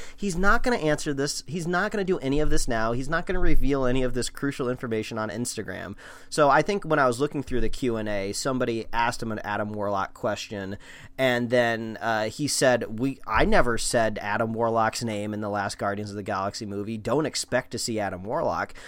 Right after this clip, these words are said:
I don't think that's any sort of confirmation that we're not gonna see him. I think he just doesn't have the patience right now. He's just like, "No, I'm not talking about Adam Warlock.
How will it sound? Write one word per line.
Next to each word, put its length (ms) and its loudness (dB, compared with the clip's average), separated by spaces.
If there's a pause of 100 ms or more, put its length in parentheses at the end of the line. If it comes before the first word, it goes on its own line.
(400)
I 140 6
don't 180 2
think 160 -2
that's 220 0
any 200 -2
sort 200 -2
of 80 -4
confirmation 680 -2
that 180 -6
we're 80 -6
not 260 -6
gonna 140 -8
see 200 -2
him. 120 0
I 80 0
think 180 -2
he 100 -2
just 160 -2
doesn't 220 0
have 160 2
the 60 -6
patience 500 -4
right 120 -4
now. 120 -2
He's 100 -2
just 120 -4
like, 120 -2
"No, 120 6
I'm 80 6
not 160 4
talking 260 6
about 220 6
Adam 220 0
Warlock. 420 0